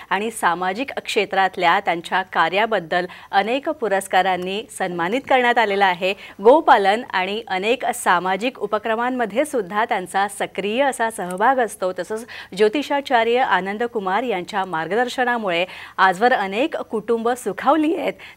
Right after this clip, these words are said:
तसंच त्यांच्या उपाय आणि तंत्रसाधना, तसंच ध्यानरत्न यंत्र आणि अनुभवसिद्ध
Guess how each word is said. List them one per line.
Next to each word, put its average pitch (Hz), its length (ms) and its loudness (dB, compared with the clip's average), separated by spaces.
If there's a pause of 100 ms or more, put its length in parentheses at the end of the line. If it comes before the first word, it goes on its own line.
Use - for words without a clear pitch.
(180)
तसंच 262 400 4
त्यांच्या 214 800 4 (100)
उपाय 202 440 6
आणि 196 400 0
तंत्रसाधना, 240 760 0
तसंच 220 300 0
ध्यानरत्न 208 1040 0
यंत्र 208 340 0
आणि 170 320 0
अनुभवसिद्ध 196 840 -6